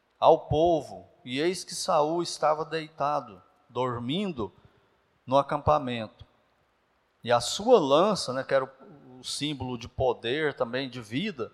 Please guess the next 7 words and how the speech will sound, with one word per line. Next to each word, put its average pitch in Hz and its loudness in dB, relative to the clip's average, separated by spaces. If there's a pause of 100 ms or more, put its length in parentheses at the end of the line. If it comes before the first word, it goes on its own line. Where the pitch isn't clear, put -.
(360)
fincada 151 0
na 160 -2
terra, 190 0 (180)
a 143 -6
sua 143 -6
cabeceira, 147 -4 (1700)
Abner 127 2